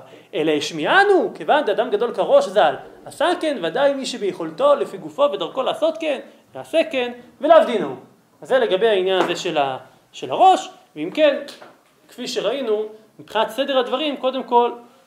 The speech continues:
מנ-, אה, מתעטף בציצית, ואז בתפילין, כפי שמבואר בזוהר,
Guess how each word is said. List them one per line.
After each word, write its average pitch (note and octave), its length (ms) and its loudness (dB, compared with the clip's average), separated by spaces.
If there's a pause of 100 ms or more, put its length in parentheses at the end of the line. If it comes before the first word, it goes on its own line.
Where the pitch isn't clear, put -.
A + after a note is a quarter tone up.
(140)
מנ-, F3 180 -6
אה, F3 380 -2
מתעטף D#3 400 -8
בציצית, B3 580 -12
ואז G3+ 320 0 (260)
בתפילין, G3+ 520 -6
כפי G#3 120 -10
שמבואר F3+ 480 4 (520)
בזוהר, B3 520 0